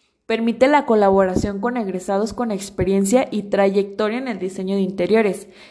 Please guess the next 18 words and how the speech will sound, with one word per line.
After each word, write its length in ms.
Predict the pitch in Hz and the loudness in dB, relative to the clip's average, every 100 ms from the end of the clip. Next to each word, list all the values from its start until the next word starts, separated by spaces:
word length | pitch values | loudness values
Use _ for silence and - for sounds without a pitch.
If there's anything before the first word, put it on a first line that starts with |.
| _ _ | _ _
y 140 | 269 262 | -2 2
la 180 | 254 | 2
capacitación, 920 | 254 226 202 202 202 190 196 220 196 196 | 0 -2 -2 -4 -4 -4 0 -2 -2 -4
actualización 840 | 196 196 196 196 196 190 233 285 - - - - | -6 0 2 2 0 0 0 0 -2 -14 -20 -2
y 200 | 226 226 | 2 2
especialización 1120 | 208 - 208 214 208 196 202 202 240 294 330 | 2 -4 -2 0 -2 0 -4 -2 0 -2 -2
en 160 | 214 208 | -2 0
conocimientos 680 | 214 214 214 220 214 254 269 | 2 0 0 -2 0 0 2
del 120 | 240 | 0
diseño 340 | 196 196 196 | 0 -2 0
interior, 580 | 202 196 185 226 226 - - _ | 0 0 2 2 0 -6 -20 _
un 180 | 214 214 | -4 -2
servicio 540 | 214 262 226 240 247 240 | 2 2 2 2 2 2
que 160 | 220 | 0
solo 400 | - 233 247 285 | 0 4 4 4
contadas 560 | 294 240 214 214 220 226 | 0 -6 -4 -2 -2 -4
instituciones 720 | 196 196 196 196 208 202 214 | -10 -10 -8 -8 -6 -6 -4
educativas 880 | 220 196 190 180 202 202 233 269 - | 0 0 0 -2 0 2 0 -2 -14